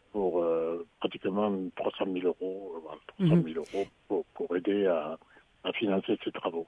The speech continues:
Speaker 2: Donc des dégâts qui sont liés à la, aux intempéries, des dégâts qui ont été, euh, causés par, euh, au, au moment de la
Speaker 1: Les,
Speaker 2: Révolution, puisqu'il y a
Speaker 1: les
Speaker 2: eu quand même
Speaker 1: outrages du,
Speaker 2: beaucoup de
Speaker 1: les outrages du temps
Speaker 2: Ouais.
Speaker 1: également. Et, vous savez, c'est, c'est beaucoup, malheureusement, beaucoup, beaucoup de, de, de monuments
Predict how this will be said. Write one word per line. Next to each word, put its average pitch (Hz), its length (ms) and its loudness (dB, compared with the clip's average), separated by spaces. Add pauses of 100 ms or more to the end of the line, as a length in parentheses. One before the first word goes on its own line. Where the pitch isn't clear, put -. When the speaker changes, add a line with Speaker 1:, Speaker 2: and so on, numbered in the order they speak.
(140)
Speaker 2:
Donc 160 260 12
des 185 140 12
dégâts 190 260 12
qui 190 160 10
sont 165 220 10
liés 156 440 12
à 143 120 6
la, 120 340 8
aux 165 180 12
intempéries, 175 600 12
des 196 180 12
dégâts 175 360 12
qui - 140 6
ont 165 100 12
été, 165 360 12 (300)
euh, 151 100 12
causés 190 400 12
par, 156 260 12
euh, 143 500 12
au, 165 160 12
au 180 120 12
moment 175 260 12
de 160 80 10
la 151 100 12
Speaker 1:
Les, 139 40 12
Speaker 2:
Révolution, 185 680 12 (360)
puisqu'il 190 300 8
y 165 60 12
a 160 40 12
Speaker 1:
les 160 60 12
Speaker 2:
eu 160 40 12
quand 135 80 8
même 170 100 12
Speaker 1:
outrages 117 180 12
du, - 80 6
Speaker 2:
beaucoup - 160 4
de 135 120 12
Speaker 1:
les 143 100 12
outrages 131 360 12
du 123 180 6
temps 101 280 12
Speaker 2:
Ouais. 110 80 10
Speaker 1:
également. 98 680 10
Et, 90 340 4 (380)
vous 123 60 8
savez, 123 220 12 (200)
c'est, 135 240 8
c'est 127 220 12
beaucoup, 160 720 4
malheureusement, 120 600 10
beaucoup, 131 720 6
beaucoup 107 580 0
de, 87 260 0
de, 87 220 2
de 85 140 -2
monuments 95 560 2